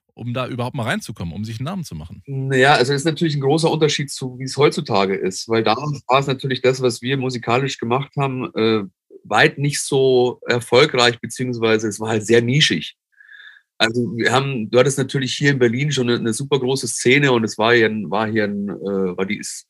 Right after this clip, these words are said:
Speaker 2: ist ja nach wie vor Metropole der elektronischen Musik. Ähm, aber weiter draußen war das, also es ging nicht so los, dass wir gleich international aufgelegt haben, sondern wir haben halt hier angefangen, uns mit Leuten zu connecten, eben mit Anja Schneider, Ralf Kollmann.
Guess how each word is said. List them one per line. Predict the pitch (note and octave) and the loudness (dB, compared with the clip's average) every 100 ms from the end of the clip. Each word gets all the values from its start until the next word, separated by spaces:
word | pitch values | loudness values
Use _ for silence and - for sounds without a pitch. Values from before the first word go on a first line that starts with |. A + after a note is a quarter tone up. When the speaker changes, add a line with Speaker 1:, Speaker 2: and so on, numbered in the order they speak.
| - | -8
Speaker 2:
ist | G2+ - | -4 -2
ja | G2+ | 0
nach | G2 G2+ | 0 -2
wie | |
vor | F#2 A#2+ A#2+ | -2 2 4
Metropole | A2 A2+ G#2+ - B2 C3+ B2+ A#2+ _ - - _ _ | 2 -2 -4 0 4 4 4 0 _ -20 -20 _ _
der | A2+ | 2
elektronischen | G#2+ A2 B2+ B2+ A#2+ A2 | 4 2 -2 -4 -2 -2
Musik. | G#2 G#2 D3+ C#3+ - | -2 -2 -4 -4 -4
Ähm, | G#2 G#2+ G2+ G#2 _ _ _ _ _ _ _ _ | -2 0 -2 -8 _ _ _ _ _ _ _ _
aber | - G#2 G#2+ | -2 0 2
weiter | F2+ A2 A#2 | 2 0 0
draußen | - - D3 D#3+ C3+ | 0 0 0 -2 0
war | A2+ | 0
das, | A#2+ | 0
also | - G#2+ | -4 -8
es | - | -4
ging | C3+ | -2
nicht | D3 - | 0 0
so | A#2 | -2
los, | C3+ C#3 | -2 -2
dass | A#2+ | -4
wir | A2+ | -2
gleich | A2 G#2 | 0 0
international | G#2 G#2 G2+ - F#2 F#2 | -2 -6 -6 -6 -4 -2
aufgelegt | B2+ C3 F#2+ - | -2 -2 -6 -6
haben, | F2+ | -6
sondern | F#2 F#2 | -4 -2
wir | F#2 G2 | -2 -4
haben | A2+ | -4
halt | G2+ | -4
hier | - B2 - | -4 -4 -2
angefangen, | A#2+ A2+ A2+ A2+ | -4 -4 -4 -4
uns | F#2 - | -6 -8
mit | G2 | -2
Leuten | G2+ - | 0 -2
zu | - | -8
connecten, | - G#2 - G2 | -8 -8 -6 -6
eben | F2+ G#2+ A2+ | -4 -4 -2
mit | G2 | -2
Anja | G2 G2 | -2 -4
Schneider, | F#2+ F#2 F2+ F#2 | -2 -2 0 0
Ralf | F#2+ G#2+ | -2 -2
Kollmann. | - F#2+ F#2 F2 | -4 -2 -2 -4